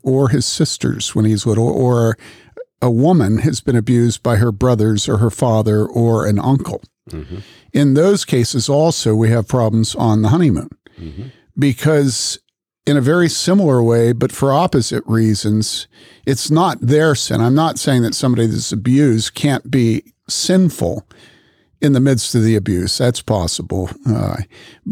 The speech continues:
Speaker 1: what I am saying is that the abuse is not their sin.
Speaker 2: Mm-hmm.
Speaker 1: They didn't choose it. They were victims of it, true victims, okay? But because of that, they've been corrupted, and so they too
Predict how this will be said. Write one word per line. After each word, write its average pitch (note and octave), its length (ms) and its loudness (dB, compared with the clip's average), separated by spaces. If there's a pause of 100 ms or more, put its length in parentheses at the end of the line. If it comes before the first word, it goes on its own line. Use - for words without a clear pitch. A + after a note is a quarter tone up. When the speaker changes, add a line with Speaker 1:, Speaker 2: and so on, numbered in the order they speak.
Speaker 1:
what C3 180 0
I B2+ 120 0
am D#3 320 4
saying A2+ 480 0
is G#2+ 480 -2
that B2 540 -2
the A#2+ 220 0
abuse C3+ 720 0
is B2 240 -2
not C3 300 0
their A#2+ 360 0
sin. G2+ 460 -2 (180)
Speaker 2:
Mm-hmm. G2 400 -12
Speaker 1:
They C#3 420 2
didn't A#2+ 360 2
choose G#2 400 0
it. G#2+ 200 -2
They C3 220 2
were B2 180 4
victims G2+ 640 0
of F2+ 200 -4
it, F2+ 160 -6 (160)
true C#4+ 320 2
victims, - 840 -2
okay? G#2 460 0 (1040)
But D#3 160 0
because G#3+ 400 0
of C#3 80 2
that, A#2 220 0
they've C3+ 180 2
been B2+ 180 0
corrupted, C#3 640 0
and B2 160 0
so E3+ 160 0
they F3+ 200 2
too - 520 -2